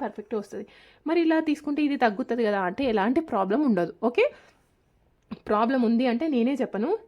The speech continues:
ఇలా తీసుకున్నా కూడా హుక్స్ కాజా పట్టీ మధ్యలో గ్యాప్ వస్తుంది అంటారు. హుక్స్ కాజా పట్టీ మధ్యలో గ్యాప్ రాకుండా ఉండాలి అంటే ఇలా ఇక్కడ పావించి తీసేసుకొని ఇలా క్రాస్‌లో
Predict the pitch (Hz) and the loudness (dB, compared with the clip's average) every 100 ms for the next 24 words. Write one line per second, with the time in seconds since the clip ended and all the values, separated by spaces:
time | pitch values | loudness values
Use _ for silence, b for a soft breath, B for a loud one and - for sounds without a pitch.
0 | _ - 247 339 339 285 - 254 226 226 | _ -6 -2 0 0 -4 -2 -2 -2 -2
1 | 269 254 - 262 254 240 214 240 220 220 | -4 -6 -4 -4 -2 -4 -4 -4 -4 -4
2 | 240 196 180 190 196 208 208 269 214 - | -4 -6 -6 -8 -10 -8 -6 -6 -6 -10
3 | b b b _ 277 262 285 254 254 240 | b b b _ -8 -6 -4 -2 -2 -4
4 | 220 240 226 240 269 208 175 - 214 208 | -4 -4 -2 -4 -4 -4 -4 -6 -8 -6
5 | 220 214 202 196 180 202 339 254 247 262 | -4 -4 -4 -6 -6 -6 -6 -6 -4 -6
6 | - 208 254 254 220 208 220 220 196 190 | -8 -6 -8 -6 -6 -6 -6 -8 -10 -12
7 | - 202 320 247 262 - 214 196 - | -12 -12 -12 -12 -12 -8 -8 -6 -6